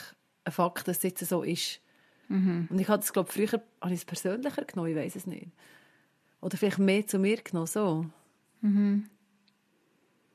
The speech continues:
Speaker 1: Und dann hat es mich viel mehr gestresst, dass es jetzt
Speaker 2: Ja.
Speaker 1: so ist. Also das klingt mir natürlich nicht immer,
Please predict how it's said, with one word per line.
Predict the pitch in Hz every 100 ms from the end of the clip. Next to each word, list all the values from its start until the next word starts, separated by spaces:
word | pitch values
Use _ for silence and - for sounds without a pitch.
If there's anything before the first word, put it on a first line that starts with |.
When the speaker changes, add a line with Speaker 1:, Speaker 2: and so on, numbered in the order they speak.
| _ _ _ -
Speaker 1:
Und | 185 196
dann |
hat | 196 185
es |
mich | 185
viel | 208 208
mehr | 220 208
gestresst, | - - 196 156 - - -
dass | 170 185
es | 175
jetzt | 220
Speaker 2:
Ja. | 208
Speaker 1:
so | 190 170
ist. | 165 151 - - _ _ _ _ _ -
Also | 190 175
das | 175
klingt | 196 175
mir | 180
natürlich | 175 165 165 - _ -
nicht | 190 269
immer, | 330 175 165